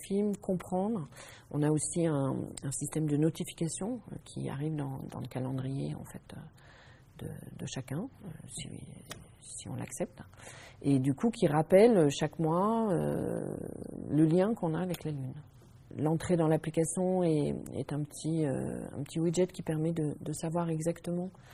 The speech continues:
où se situe la Lune, euh, quelle que soit l'heure de la journée ou, ou de la nuit. Et donc, euh, cette fonctionnalité va permettre, où qu'on soit, euh, de créer ce lien à la Lune. Donc c'est, je pense que c'est vraiment des utilisations, euh, différentes,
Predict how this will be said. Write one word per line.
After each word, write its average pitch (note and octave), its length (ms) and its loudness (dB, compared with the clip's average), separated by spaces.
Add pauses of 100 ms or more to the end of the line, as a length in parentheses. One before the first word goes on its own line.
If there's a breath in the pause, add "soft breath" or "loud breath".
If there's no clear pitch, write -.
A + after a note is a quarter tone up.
(200 loud breath)
où F#3+ 120 0
se F#3+ 140 2
situe F3 300 -4
la E3+ 100 2
Lune, E3+ 280 0
euh, D3 240 -4 (300)
quelle D3+ 160 -8
que - 120 -8
soit - 240 -8
l'heure E3 300 0
de C#3+ 100 -2
la C3 140 -4
journée C#3+ 500 -4
ou, - 920 -12
ou C3+ 60 -4
de B2+ 80 -4
la C3 80 0
nuit. E3 220 2 (140)
Et C3 120 -2
donc, F#3 360 0
euh, D3 480 6
cette - 240 -4
fonctionnalité D3+ 600 6
va F#3 140 8
permettre, D#3+ 540 2
où F#3 120 2
qu'on F3 200 4
soit, G#3+ 580 6
euh, D3 140 4 (100)
de - 40 -8
créer A3 320 4
ce G3+ 140 0
lien F3+ 420 -2 (520 loud breath)
à D3+ 80 0
la D#3 120 6
Lune. D#3 280 0 (280)
Donc C3+ 140 -8
c'est, D3+ 760 6
je - 120 -6
pense A3 180 0
que G#3+ 100 0
c'est F#3+ 160 2
vraiment G#3 280 4
des G3+ 180 4
utilisations, G3 760 0
euh, E3 140 4
différentes, G3 680 0